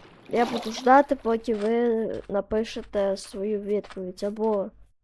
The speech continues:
або з збереженням інвентарю, або без. Але я, е, тако. Давайте ви напишете до, до завтрашнього дня. Да, до завтрашнього дня, якщо ви напишете, то, типа, ну...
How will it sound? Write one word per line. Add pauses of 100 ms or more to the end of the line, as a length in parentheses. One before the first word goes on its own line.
(480)
або
з (200)
збереженням
інвентарю,
або
без.
Але
я,
е,
тако. (720)
Давайте
ви
напишете
до, (100)
до
завтрашнього
дня. (800)
Да,
до
завтрашнього
дня,
якщо
ви
напишете,
то,
типа,
ну...